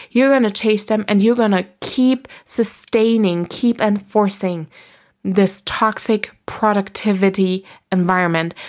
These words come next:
that we have all run away from when we chose to leave corporate.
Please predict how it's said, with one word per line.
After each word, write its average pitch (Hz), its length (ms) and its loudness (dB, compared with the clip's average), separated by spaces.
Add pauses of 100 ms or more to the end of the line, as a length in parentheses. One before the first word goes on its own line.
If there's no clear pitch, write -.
(120)
that 190 120 2
we 202 120 4
have 226 460 0 (120)
all 240 380 4
run 220 220 2
away 196 460 2
from 165 600 0 (1300)
when 214 240 4
we 220 140 2
chose 240 460 0
to 196 120 -2
leave 190 460 2
corporate. - 640 -6